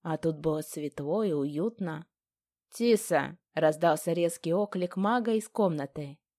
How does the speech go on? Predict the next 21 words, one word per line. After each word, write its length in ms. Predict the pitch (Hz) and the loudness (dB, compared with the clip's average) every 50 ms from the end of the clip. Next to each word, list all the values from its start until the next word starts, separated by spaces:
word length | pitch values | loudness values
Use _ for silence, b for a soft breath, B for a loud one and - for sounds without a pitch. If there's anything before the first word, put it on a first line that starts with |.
| _ _ _ _ _ _ _ | _ _ _ _ _ _ _
Я 220 | - 180 202 196 190 | -2 2 4 4 4
проспала 560 | - 196 185 - - - 214 214 240 233 208 | 4 0 -2 -2 0 2 2 4 4 4 4
момент, 440 | 190 170 170 180 196 214 220 220 - | 2 2 0 0 0 -2 -2 -4 -4
когда 320 | - 220 214 208 226 220 | -4 -4 0 0 2 2
он 100 | 226 226 | 2 0
пришёл. 640 | 226 - 247 254 247 - - 233 185 147 139 151 - _ _ _ _ _ _ _ _ _ _ _ _ _ | 0 0 0 0 0 -2 -4 -4 -4 -4 -6 -8 -14 _ _ _ _ _ _ _ _ _ _ _ _ _
Поспешно 540 | - 160 - - - 185 185 185 - 185 175 | -2 -2 -2 -2 0 0 0 0 0 -2 -4
вскочив, 560 | - - - 175 170 - - 233 240 233 - | -4 -2 -2 -2 -2 -2 -2 -4 -2 -2 0
я 160 | 214 214 226 | -2 -2 0
побежала 500 | - 233 208 202 185 175 175 170 165 165 | 0 0 0 0 0 2 2 2 2 2
на 200 | 165 170 165 160 | 2 0 -2 -2
зов. 240 | 151 147 139 147 - _ _ _ _ _ _ _ _ _ _ _ _ _ _ _ _ _ _ _ _ | -2 -4 -6 -6 -8 _ _ _ _ _ _ _ _ _ _ _ _ _ _ _ _ _ _ _ _
Мельхикор 600 | - 170 180 190 202 - 247 254 254 320 330 311 | -4 -2 0 0 0 0 0 0 2 2 2 2
стоял 360 | - - 269 262 269 269 262 | 2 2 4 6 6 6 4
посреди 440 | 254 - 226 - 220 226 214 214 226 | 4 0 -2 -2 -2 -2 0 2 0
комнаты 520 | 220 - 269 277 254 240 208 196 - 190 185 | 2 4 4 4 6 4 2 2 0 2 2
в 40 | |
одной 260 | 180 180 180 190 180 180 | 2 2 4 4 4 4
рубахе 480 | 170 160 156 165 175 220 - - 214 | 4 4 4 4 2 2 2 -2 -4
и 20 | 190 | -6
штанах. 680 | - - - 170 156 151 135 135 - - - - _ | -4 -6 -6 -6 -4 -4 -6 -8 -10 -12 -20 -20 _